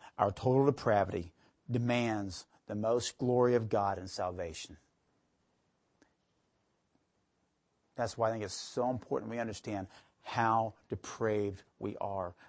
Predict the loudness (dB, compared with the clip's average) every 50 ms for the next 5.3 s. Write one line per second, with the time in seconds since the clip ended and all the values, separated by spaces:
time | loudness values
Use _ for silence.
0 | _ _ _ -18 -8 -4 -2 0 2 0 0 -2 -4 -6 0 2 4 4 4 2
1 | 0 -2 -4 -8 -8 -4 -2 -2 -2 -2 -4 -4 -6 -6 -6 -6 -8 -6 -4 -2
2 | -2 -2 -2 -4 -6 -8 -10 -10 -4 -2 -2 0 2 0 0 0 -2 -10 -16 _
3 | _ _ -18 -16 -16 -10 -8 -6 -6 -6 -6 -8 -12 -18 _ -20 _ _ -16 -6
4 | -2 0 2 2 0 0 -2 -4 -4 -4 -4 -4 -4 -4 -4 -4 -6 -6 -6 -4
5 | -4 -4 -4 -6 -8